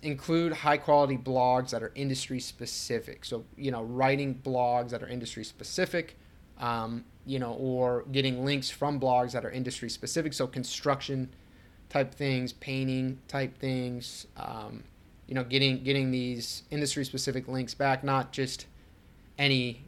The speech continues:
any random blog that links to your website. Again, that, that comes back to the, the quality and the relevance of the link, and Google really caring that it makes sense,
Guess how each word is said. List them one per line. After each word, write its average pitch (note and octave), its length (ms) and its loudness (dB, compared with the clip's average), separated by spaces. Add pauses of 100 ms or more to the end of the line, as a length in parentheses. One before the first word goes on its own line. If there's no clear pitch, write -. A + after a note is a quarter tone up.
(160)
any C#3 180 2
random B2+ 380 2
blog B2 260 4
that A#2 140 -6
links C3 200 -4
to B2 80 -6
your A#2 60 -6
website. A2 340 -4
Again, A#2 260 -6
that, B2 200 -4
that B2 160 -2
comes B2 180 -4
back A#2 280 0
to A#2+ 140 -8
the, A2 360 -8 (600)
the B2 80 -6
quality D3+ 520 6
and B2+ 100 0
the A#2 60 -4
relevance C3 520 2
of A2+ 100 -6
the G#2+ 80 -10
link, C3+ 460 0 (220)
and A#2 200 -6
Google B2 260 -2
really A#2 440 -6
caring C#3 300 -2
that A#2 120 -2
it G#2+ 60 -8
makes A2 240 -8
sense, C3+ 500 -2